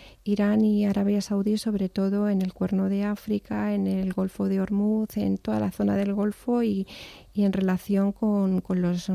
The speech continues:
con los hutis en Yemen. Eso por un lado. En segundo lugar, yo creo que más allá del, del,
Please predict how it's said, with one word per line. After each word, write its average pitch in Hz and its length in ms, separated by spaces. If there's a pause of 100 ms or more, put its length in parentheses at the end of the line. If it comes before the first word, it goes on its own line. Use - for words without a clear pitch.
(160)
con 175 120
los 175 220
hutis 196 380
en 185 140
Yemen. 180 440 (480)
Eso 226 220
por 214 160
un 190 160
lado. 185 340 (460)
En 202 100
segundo 196 420
lugar, 214 320
yo 214 160
creo 202 440
que 185 260
más 185 480
allá 196 540
del, 185 960
del, 185 800